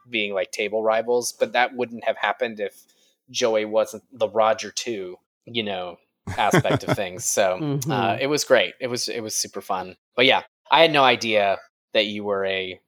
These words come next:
Speaker 1: skin servitor or anything of that nature,
Speaker 2: <laughs>
Speaker 1: or an oogie boogie.
Speaker 2: Yeah. I really wanted Brandon back in the game because father-grandfather had been so divisive in the Black Birth and continues to be to this day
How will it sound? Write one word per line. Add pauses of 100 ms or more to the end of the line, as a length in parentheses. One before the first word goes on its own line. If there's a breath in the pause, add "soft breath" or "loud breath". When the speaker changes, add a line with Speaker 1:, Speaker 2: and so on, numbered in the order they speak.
(120)
Speaker 1:
skin
servitor
or
anything
of
that
nature,
Speaker 2:
<laughs>
Speaker 1:
or
an
oogie
boogie. (200)
Speaker 2:
Yeah. (600)
I
really
wanted
Brandon (340)
back
in
the
game
because (320)
father-grandfather
had
been
so
divisive
in
the
Black
Birth
and
continues
to
be
to
this
day